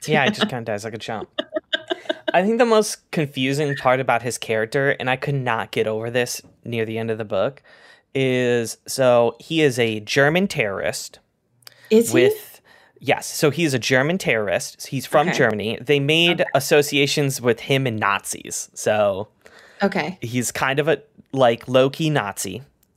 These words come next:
Speaker 2: Okay.
Speaker 1: Um, he goes
Speaker 2: But he
Speaker 1: by
Speaker 2: has,
Speaker 1: a
Speaker 2: like
Speaker 1: nickname. Sh-, I know. He goes by a
Speaker 2: <laughs>
Speaker 1: nickname that sounds Italian. And he's fighting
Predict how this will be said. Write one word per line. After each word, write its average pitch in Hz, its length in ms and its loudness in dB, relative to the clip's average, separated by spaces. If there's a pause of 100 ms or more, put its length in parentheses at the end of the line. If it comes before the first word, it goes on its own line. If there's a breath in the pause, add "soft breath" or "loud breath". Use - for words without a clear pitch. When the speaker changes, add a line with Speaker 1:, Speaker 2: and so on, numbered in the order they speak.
(100)
Speaker 2:
Okay. 123 100 2
Speaker 1:
Um, 117 580 2 (460 soft breath)
he 135 840 -4 (720 soft breath)
goes 156 320 6
Speaker 2:
But 220 60 4
he 226 40 2
Speaker 1:
by 151 160 6
Speaker 2:
has, - 160 2
Speaker 1:
a 131 40 -2
Speaker 2:
like 127 160 0
Speaker 1:
nickname. 208 760 2 (120)
Sh-, - 280 -6
I 120 120 6
know. 135 280 0
He 127 140 -4
goes 131 200 2
by 139 120 4
a 139 60 2
Speaker 2:
<laughs> 135 80 2
Speaker 1:
nickname 127 640 0
that 123 200 2
sounds 117 300 0
Italian. 110 760 -2 (500 loud breath)
And 147 160 0
he's 139 180 -4
fighting 180 800 2